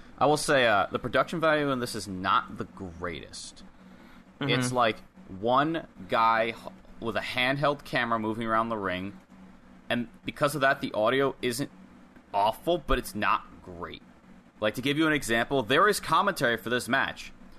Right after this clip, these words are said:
Speaker 1: It's just the cameraman has to be close enough to the table to actually catch the commentators. So, like,
Speaker 2: Mm-hmm.
Speaker 1: there are moments that, like, you don't hear any commentary, and then as you move further, as they move further to the left, you suddenly hear in your left ear the commentators, and I remember thinking to myself,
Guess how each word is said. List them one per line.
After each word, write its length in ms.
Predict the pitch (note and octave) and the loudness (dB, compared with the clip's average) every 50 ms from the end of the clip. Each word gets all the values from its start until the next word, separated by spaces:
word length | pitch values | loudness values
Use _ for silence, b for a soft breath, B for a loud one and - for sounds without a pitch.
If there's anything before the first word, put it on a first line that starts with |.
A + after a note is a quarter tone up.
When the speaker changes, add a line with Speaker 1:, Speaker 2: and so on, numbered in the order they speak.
| B B B - | B B B -4
Speaker 1:
It's 180 | C#3+ D3 C#3 | -2 -2 0
just 160 | - D#3+ C#3 - | -2 -2 -2 -2
the 60 | C#3+ | -4
cameraman 440 | - - D#3 C#3+ C#3+ C#3 C3+ C3 B2 | -2 0 2 2 4 4 4 2 2
has 100 | A#2+ A#2+ | 0 -2
to 60 | - - | -4 -8
be 60 | B2 | -6
close 280 | - - B2 A#2+ - | -4 -2 -2 -2 -2
enough 180 | - A#2+ G#2 - | -2 -4 -4 -4
to 60 | B2+ | -8
the 60 | F#2+ | -12
table 320 | G#2 - - B2 A#2 G2+ G2 F#2 | -10 -6 -4 -4 -4 -4 -4 -4
to 100 | - G2+ | -2 -2
actually 240 | F#2+ F#2+ - - | -2 -4 -6 -10
catch 360 | F#2+ - - G#2+ G2 F#2+ - - | -10 -6 -4 -4 -4 -4 -8 -12
the 60 | - | -12
commentators. 840 | - - G2+ F#2 E2 E2 - - D#2+ - E2 - - - - - - - - - _ _ _ - - - - - - - - - - | -6 -2 -2 -2 -4 -6 -12 -14 -14 -14 -16 -18 -20 -20 -20 -20 -20 -20 -20 -20 _ _ _ -20 -20 -20 -20 -20 -20 -20 -20 -20 -8
So, 120 | - C3 | -4 0
like, 240 | B2 B2 A2 G2 F#2+ | 2 4 4 2 2
Speaker 2:
Mm-hmm. 400 | C3 C#3 D3 D3 C#3 C3 C3+ C#3 C3 - - | -2 -4 -4 -2 -2 -2 -2 -4 -6 -10 -2
Speaker 1:
there 140 | - B2 B2+ | 2 4 4
are 60 | B2 | 4
moments 340 | B2 B2+ C#3 C#3 C#3+ C#3+ C#3 | 4 4 2 2 2 0 -2
that, 80 | - B2+ | -2 0
like, 220 | A#2+ C3 B2 - - - | 2 2 2 0 -2 -8
you 100 | G2+ A#2 | -10 -10
don't 280 | G#2+ - A#2+ G#2 A2+ - - - | -6 -2 -2 -2 -2 -4 -6 -2
hear 160 | D3 F3+ G3 | 0 0 2
any 120 | F3+ D#3 | 0 0
commentary, 540 | C3+ - C#3+ B2 A#2 A2 - - A2 F#2+ F2+ G2 | -2 0 0 0 0 -2 -4 -4 -4 -4 -4 -4
and 80 | G2+ | -6
then 100 | G2+ G#2 | -4 -4
as 220 | A2 A2 A2+ A2 B2 | -2 -2 -4 -4 -6
you 60 | B2 | -6
move 280 | A#2+ A#2+ B2 B2 A#2 A2+ - - | -6 -4 -4 -6 -6 -8 -6 0
further, 400 | - C#3 C#3 C3+ B2 B2+ B2 - | 2 4 4 4 2 0 0 -2
as 120 | - A#2+ A2 | -4 -4 -2
they 120 | A#2 A#2+ | -2 -2
move 180 | A#2 A#2+ A#2 A2+ | -2 -2 -6 -8
further 220 | - B2+ B2 A#2+ | -6 -4 -4 -4
to 60 | A2 - | -4 -4
the 80 | A2 | 0
left, 260 | G#2 C3 B2+ B2 - | 2 2 2 0 -2
you 80 | A2 A2 | -8 -10
suddenly 320 | - - B2+ B2 A#2 A#2 | -4 -2 -2 -2 -2 -2
hear 120 | A2+ A#2 A2+ | -4 -4 -4
in 60 | A2 | -2
your 100 | G#2+ G#2+ | -4 -2
left 320 | G#2+ A2 G#2+ G#2 - - | 0 0 0 0 -2 -6
ear 140 | A2+ A#2 A2 | -6 -6 -6
the 80 | G2 G2+ | -6 -4
commentators, 640 | - - A2+ A2+ A2+ G#2+ - G#2+ G2 F#2 F2+ F2+ F#2+ | -2 0 0 0 0 -2 -4 -4 -6 -6 -6 -8 -8
and 80 | F#2 | -8
I 60 | F#2+ | -8
remember 220 | F#2+ G2 G2 G2 F#2 - | -8 -8 -8 -10 -10 -10
thinking 220 | A2 G2 - G#2 | -10 -8 -8 -8
to 60 | G2+ G2 | -6 -4
myself, 420 | F#2+ F#2 - - G#2+ G2 F#2+ - | -4 -4 0 0 2 2 2 0